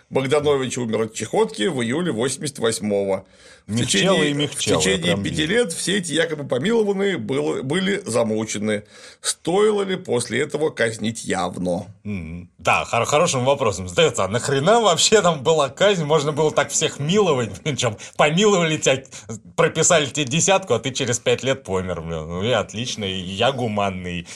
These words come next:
Speaker 2: и у тебя все в порядке, блин.
Speaker 1: И палача не напрягать.
Speaker 2: Да, и палача не напрягать. Короче, товарищи, очень советую, почитайте "Запечатленный труд" Верочки Фигнер.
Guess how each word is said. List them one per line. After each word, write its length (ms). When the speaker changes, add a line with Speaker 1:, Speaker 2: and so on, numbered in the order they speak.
Speaker 2:
и 200
у 140
тебя 160
все 160
в 80
порядке, 520
блин. 300
Speaker 1:
И 140
палача 460
не 100
напрягать. 720
Speaker 2:
Да, 60
и 40
палача 400
не 120
напрягать. 420
Короче, 240
товарищи, 640
очень 360
советую, 560
почитайте 640
"Запечатленный 800
труд" 280
Верочки 480
Фигнер. 460